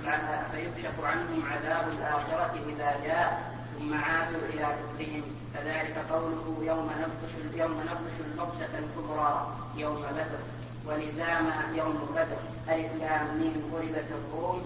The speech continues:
إلى قوله: سيغلبون والروم قد مضى. وجاء في رواية أخرى في البخاري قال: فأتى، فأتي رسول الله صلى الله عليه وسلم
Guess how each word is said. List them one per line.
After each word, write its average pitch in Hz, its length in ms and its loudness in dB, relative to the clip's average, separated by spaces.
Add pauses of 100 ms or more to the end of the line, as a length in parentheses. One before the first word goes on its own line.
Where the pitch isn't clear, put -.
(320)
إلى 160 160 2
قوله: 156 640 0
سيغلبون 151 680 -2 (240)
والروم 151 560 -2
قد 143 120 0
مضى. 143 440 -2 (4000)
وجاء 156 340 4
في 160 220 -2
رواية 156 360 2 (200)
أخرى 160 320 0
في 151 100 -4
البخاري 160 500 2 (140)
قال: 160 180 10 (120)
فأتى، 160 500 2 (100)
فأتي 160 320 0
رسول 156 400 -2
الله 160 220 2 (160)
صلى 151 160 -2
الله 156 360 4
عليه 160 300 0 (120)
وسلم 165 440 -2